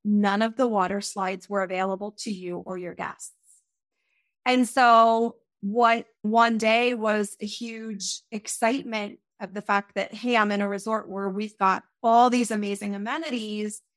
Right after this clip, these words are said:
turned out to be a really big hindrance to her because none of her guests could use those. Um, as I look at resorts to invest in, I do look at the amenities available.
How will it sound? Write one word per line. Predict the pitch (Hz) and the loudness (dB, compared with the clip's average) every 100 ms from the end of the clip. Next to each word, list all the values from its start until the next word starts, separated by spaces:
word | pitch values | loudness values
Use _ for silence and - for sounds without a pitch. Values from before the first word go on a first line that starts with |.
| _ _ _ - | _ _ _ -14
turned | - 254 240 | -2 0 4
out | 233 269 - | 4 4 2
to | 233 | -2
be | 220 226 | 0 2
a | 208 | 2
really | 208 214 220 220 208 | 2 0 -2 -2 -2
big | 180 202 | -2 -2
hindrance | 190 190 262 254 240 214 - | -2 0 2 2 0 -2 -8
to | 220 | -8
her | - 202 | -6 -4
because | 185 196 202 208 | -4 -6 -6 -4
none | 202 | -4
of | 202 - | -4 -8
her | 202 | -8
guests | 196 185 - | -4 -6 -6
could | - 196 | -8 -8
use | 175 190 202 196 | -8 -12 -14 -14
those. | - - | -10 -2
Um, | 233 214 214 - | 2 4 4 2
as | 247 226 - | -4 -2 2
I | 233 247 320 | 6 6 4
look | 294 269 269 | 2 0 2
at | 226 214 208 _ _ _ _ _ _ - | 2 2 0 _ _ _ _ _ _ -12
resorts | 208 233 208 220 214 - - | -2 0 2 2 2 -2 -6
to | 247 220 | -2 0
invest | 202 208 214 - 214 | 4 4 2 -2 -6
in, | 190 190 190 _ - | -6 -6 -10 _ 0
I | 214 | 2
do | 208 175 220 240 247 | 0 -4 -10 -8 -6
look | 214 233 247 - - | 2 2 2 -2 -2
at | 214 196 196 202 _ _ _ _ | 0 0 -2 -6 _ _ _ _
the | 208 240 | 0 4
amenities | 233 220 214 226 240 277 294 233 | 6 6 4 2 -4 -6 -6 -2
available. | 240 220 208 214 226 262 285 302 | -2 2 2 4 2 2 2 0